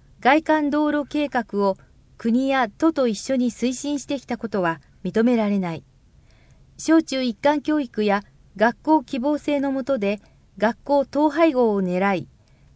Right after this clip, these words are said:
機会均等を奪う教育行政を進めたことは認められない。中学校の教科書採択では、侵略戦争を美化し、憲法と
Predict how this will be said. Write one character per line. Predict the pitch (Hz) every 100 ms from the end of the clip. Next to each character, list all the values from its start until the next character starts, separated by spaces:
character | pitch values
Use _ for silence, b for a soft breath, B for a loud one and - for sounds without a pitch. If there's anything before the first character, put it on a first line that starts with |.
| b _
機 | -
会 | - 311 269
均 | - 277
等 | 247 277 269
を | 269
奪 | 247 262
う | 226 170 -
教 | 269 311
育 | - 294
行 | 311
政 | 311 - 240
を | 220
進 | - 233
め | 262
た | 254
こ | 254
と | 254
は | 220 180 -
認 | 175 170 220
め | 247
ら | 220
れ | 214
な | 190 165
い。 | - _ _ _ b b b b b b _ -
中 | 302
学 | 302 311
校 | - 254 208
の | 190 160
教 | - 269 285
科 | 285
書 | 294
採 | 277 285
択 | 277 240 208
で | 208
は、 | 185 190 b b b -
侵 | - - 294
略 | 294 285
戦 | 285 285
争 | 240 220
を | 196
美 | 247
化 | 254 214
し、 | - - - b b b _ -
憲 | 320 311
法 | 247 240
と | 208 202